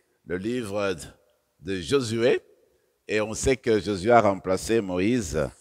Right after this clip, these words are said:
Aujourd'hui, il fait cette rencontre qu'on connaît beaucoup, qui est une belle rencontre, la rencontre à Sichem. Alors, il a rassemblé tout le peuple, tous les anciens et puis tous les chefs.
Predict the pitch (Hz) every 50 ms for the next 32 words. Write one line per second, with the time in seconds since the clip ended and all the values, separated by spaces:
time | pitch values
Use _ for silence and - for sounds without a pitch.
0 | _ _ _ _ _ _ - 98 98 113 113 110 143 151 139 117 - 139 131 -
1 | 139 123 - - 101 107 107 107 - 123 127 123 - - 110 107 98 87 - 98
2 | 98 87 - 98 101 123 120 90 95 90 - _ 131 139 135 - - 98 101 98
3 | 95 92 92 95 92 151 147 131 139 127 101 90 95 92 82 - 113 131 135 107
4 | 107 101 98 92 90 - 110 123 113 - 98 87 80 - - 101 - - - 98
5 | 80 67 57 50 _ _ _ _ _ _ _ _ _ _ _ - 95 104 110 113
6 | 110 107 98 101 101 95 92 98 127 135 - - 127 123 120 120 135 147 143 139
7 | - _ - - 185 165 143 127 101 - - 139 143 131 - - 135 131 - -
8 | - 190 185 165 147 135 120 127 120 120 113 - - 127 135 139 139 143 147 147
9 | 147 _ _ _ _ _ _ _ _ - 101 107 95 - - 131 120 _ _ -
10 | 196 175 131 107 107 - - 113 95 85 - - - - - -